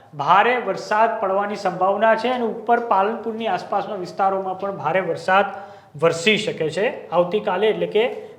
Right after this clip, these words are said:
સત્યાવીસમી તારીખના દિવસે. હવે વાત કરીએ પરમ દિવસની એટલે કે અઠ્યાવીસમી તારીખે ગુજરાતમાં સ્થિતિ શું રહેવાની છે,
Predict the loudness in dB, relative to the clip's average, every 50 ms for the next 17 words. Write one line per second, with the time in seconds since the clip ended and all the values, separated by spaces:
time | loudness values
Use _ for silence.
0 | -16 -6 -2 -2 -2 0 4 6 6 6 6 2 -2 -4 -4 -4 0 2 2 2
1 | 2 0 -2 -4 -4 -4 -6 -6 -6 -6 -4 -4 -6 -6 -10 -14 -16 -18 -20 _
2 | _ _ _ _ _ _ _ _ _ _ _ _ _ _ _ 2 4 6 6 8
3 | 8 8 6 4 4 2 0 0 0 2 0 0 0 -2 -4 -6 -4 2 4 4
4 | 4 4 2 0 0 0 0 0 0 -4 -8 -8 -6 -6 -4 -2 -2 -2 -2 -2
5 | -2 -2 -4 -6 -2 2 2 4 4 4 -2 -4 -4 -8 -2 4 4 4 4 4
6 | 2 -4 -4 -4 -2 2 4 4 4 4 4 0 0 0 -2 -8 -8 -6 -4 -6
7 | -4 -4 -4 -2 0 0 0 0 0 -2 -4 -4 -8 -12 -14 -18 -20 -20 -20